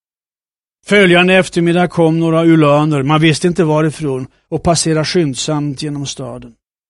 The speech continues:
Något senare drog en svart massa ner från Saint-Catherine,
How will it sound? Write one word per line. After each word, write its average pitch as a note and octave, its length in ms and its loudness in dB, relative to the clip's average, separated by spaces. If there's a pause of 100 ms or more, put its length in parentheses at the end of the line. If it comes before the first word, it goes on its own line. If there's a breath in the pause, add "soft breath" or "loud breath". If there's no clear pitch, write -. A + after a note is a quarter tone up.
(480)
Något F#3 380 4
senare F3+ 540 2
drog F3 320 2
en E3+ 200 0
svart F3 480 -2
massa F3 500 -2
ner D#3 280 -2
från D3+ 280 -6
Saint-Catherine, D#3 1000 -2